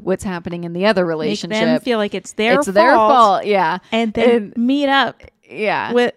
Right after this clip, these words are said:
Speaker 1: And so the first question, you know, "Are you aware my wife has feelings for you?" No. So there was a lie. I asked if she, if that was reciprocated, if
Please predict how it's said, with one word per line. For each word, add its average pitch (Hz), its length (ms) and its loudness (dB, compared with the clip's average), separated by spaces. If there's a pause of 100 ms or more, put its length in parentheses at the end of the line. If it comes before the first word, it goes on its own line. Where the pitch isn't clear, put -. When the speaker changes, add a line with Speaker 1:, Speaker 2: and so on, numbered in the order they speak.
(140)
Speaker 1:
And 269 220 0
so 277 260 4
the 269 120 2
first 320 360 -2
question, 254 480 0
you 196 80 0
know, 190 240 0
"Are 214 200 6
you 302 200 2
aware 190 360 -2
my 185 200 -6
wife 160 320 -8
has 208 240 -8
feelings 262 540 -4
for 175 260 -4
you?" - 400 -10 (260)
No. 170 240 -6
So 160 240 -8 (160)
there 170 160 -6
was 170 100 -6
a 165 60 -6
lie. 196 540 -2 (160)
I 165 100 -8
asked 170 320 -8
if 160 120 -10
she, 185 440 -6
if - 120 -16
that 165 120 -6
was - 140 -8
reciprocated, 247 880 -6 (360)
if 175 260 -4